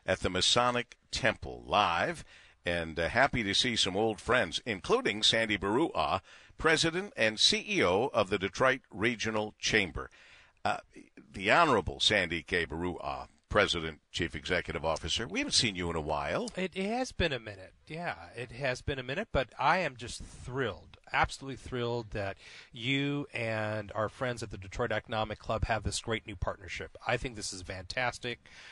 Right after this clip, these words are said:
Speaker 2: uh, for W J R. I think this is fantastic for the Detroit Economic Club. So, welcome.
Speaker 1: Uh, well, it's great to be here again, and we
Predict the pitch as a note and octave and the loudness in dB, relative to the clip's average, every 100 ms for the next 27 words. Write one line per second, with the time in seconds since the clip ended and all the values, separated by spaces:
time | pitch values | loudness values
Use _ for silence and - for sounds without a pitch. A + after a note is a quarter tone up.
0 | - - A#2 G2+ - G#2+ B2 A2+ G2 G#2 | -20 -10 -6 -4 -4 0 0 0 -6 -2
1 | G#2 A#2 A#2+ B2 G2 G2+ F#2+ E2+ F#2+ F#2+ | 2 4 6 6 4 0 -8 -10 -6 -6
2 | F#2 - A2+ - A2+ - G#2+ F#2+ F#2+ - | -6 -2 -2 -2 -8 -10 -12 -12 -12 -8
3 | G#2+ G#2+ - G2+ F#2+ F2 - E2 - - | -6 -6 -8 -8 -8 -8 -12 -12 -12 -12
4 | A2 F2 E2 _ - - - - A2+ C3 | -8 -10 -12 _ -20 -20 -20 -6 6 6
5 | - - - - - - F#3 G3 F3 D#3 | 6 -2 -8 -14 -10 -8 -2 2 2 2
6 | F#3 F3 G#2+ E2+ D2 D2 F2 - D#2 F#2+ | 2 2 2 -2 -4 -4 -4 -4 -2 -2
7 | E2+ E2 C#3+ F#2+ E2+ E2 F2 E2+ | -2 -4 -8 -8 -8 -6 -6 -6